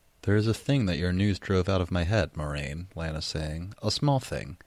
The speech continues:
and I cannot see what it might mean. There are Aiel and Tear."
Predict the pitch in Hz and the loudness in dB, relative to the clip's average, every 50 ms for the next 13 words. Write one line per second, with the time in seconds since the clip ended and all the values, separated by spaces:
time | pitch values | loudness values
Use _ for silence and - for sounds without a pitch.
0 | _ _ - 107 113 110 104 - - 139 135 113 - - - 123 110 104 92 90 | _ _ -2 0 0 0 0 0 0 2 2 2 0 0 0 2 2 4 2 2
1 | 82 95 95 92 - 104 113 110 82 71 69 - - - _ _ _ _ _ - | 0 0 0 0 0 -2 -2 -2 -2 -4 -6 -10 -12 -14 _ _ _ _ _ -2
2 | 104 107 110 117 123 123 120 120 120 120 113 135 135 110 80 73 73 82 - - | 2 4 4 6 6 8 8 8 6 6 6 6 6 6 4 2 -2 -4 -2 0
3 | 113 107 80 57 52 - - | 0 0 0 -2 -4 -8 -12